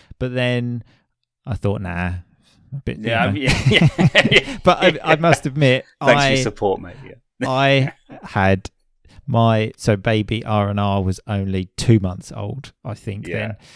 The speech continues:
Speaker 1: And so the, the idea of going to London to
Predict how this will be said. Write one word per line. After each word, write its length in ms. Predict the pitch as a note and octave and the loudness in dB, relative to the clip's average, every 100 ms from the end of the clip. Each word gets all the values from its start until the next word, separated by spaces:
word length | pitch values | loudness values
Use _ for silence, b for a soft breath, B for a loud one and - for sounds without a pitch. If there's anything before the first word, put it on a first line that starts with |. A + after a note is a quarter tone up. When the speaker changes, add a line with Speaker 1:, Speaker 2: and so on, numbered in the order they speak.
| B B B | B B B
Speaker 1:
And 220 | - G#2+ G2+ | -8 -6 0
so 160 | B2 | 0
the, 180 | A2+ B2+ | 2 -2
the 120 | C3 B2+ | 0 0
idea 640 | B2+ G#2+ B2 A2+ G#2+ G#2 b b b - | 0 -2 -2 -2 -2 -4 b b b -6
of 180 | G#2+ - | -6 -4
going 520 | A2+ G#2+ G#2+ G#2+ A2 _ _ - | -2 0 -2 -6 -10 _ _ -4
to 100 | G#2+ | -2
London 580 | G#2+ G#2+ G2+ G2+ F#2+ - _ _ _ - | -2 -2 -2 -2 -6 -12 _ _ _ -8
to 360 | G#2+ G#2 D#3 | -4 -4 -8